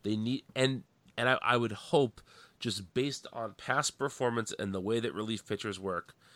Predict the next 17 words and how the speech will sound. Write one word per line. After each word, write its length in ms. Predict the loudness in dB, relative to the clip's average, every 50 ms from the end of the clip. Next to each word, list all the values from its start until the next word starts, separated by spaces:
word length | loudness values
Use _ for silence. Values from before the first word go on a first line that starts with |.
| -20 -20 _ _
you 120 | -8 -8 -8
have 360 | -4 2 2 4 2 2 -2
to 100 | -10 -10
believe 420 | -8 -8 -6 -6 -4 -4 -4 -4
that 200 | -4 -8 -8 -6
Edwin 320 | -4 -4 -4 -2 -4 -4 -4
Diaz 580 | -2 -2 0 0 0 0 0 -2 -2 -4 -6 -8 -10 -20 -14 -6
and 140 | -4 -2 2
Jeurys 460 | 2 4 4 4 4 4 4 2 2
Familia 320 | 2 2 0 0 0 0
will 80 | -2 -4
be 100 | -4 -4
better 240 | -4 -4 -4 -4 -4
than 140 | -6 -8 -8
this 180 | -8 -8 -8
next 240 | -8 -8 -10 -10 -12
year. 220 | -12 -16 -16 -20